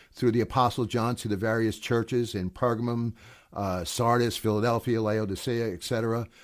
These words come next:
Um, and in this, to every one of them, he starts it off with, "To the church, to the angel of the church in,"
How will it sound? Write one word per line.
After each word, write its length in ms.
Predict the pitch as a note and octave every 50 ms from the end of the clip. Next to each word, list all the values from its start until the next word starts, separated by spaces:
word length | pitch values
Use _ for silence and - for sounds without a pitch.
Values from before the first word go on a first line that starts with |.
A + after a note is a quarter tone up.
| - - - _ _ -
Um, 400 | - C3 A2 G#2 G2+ G2+ E2 - _ _ _ _ _ _ _ _ _ - - B2
and 120 | B2 B2
in 220 | D3 D#3 E3 F#3 E3+
this, 340 | B2 A2 F#2+ - - - - _ _ -
to 160 | - - B2 - -
every 320 | C3 D3+ E3 D#3+ F#3 F#3
one 240 | E3+ D#3 D#3+ D#3+ D3+
of 140 | C#3 G#2+ E2
them, 260 | G2 F2 E2 E2 C#2 -
he 120 | G#2 A#2
starts 420 | A2 - - - B2+ C3 C#3 - -
it 120 | D3 B2
off 260 | B2 A#2+ A#2 - -
with, 220 | G2+ F#2+ F#2 - - - - - - _ _ -
"To 200 | - C#3 C3+ A#2
the 100 | A#2 A2+
church, 500 | - - - - C#3+ D#3 D#3 D3+ - -
to 120 | - C3 A#2
the 160 | A2+ B2 A#2
angel 380 | C#3 D3 D#3 D#3 C#3 E3 D3+
of 100 | D3 C3
the 80 | B2+ B2+
church 420 | A2 - - C#3 C3 B2+ B2 - B2 -
in," 380 | - C#3+ C3 A#2 F#2+ D#2 C#2+ -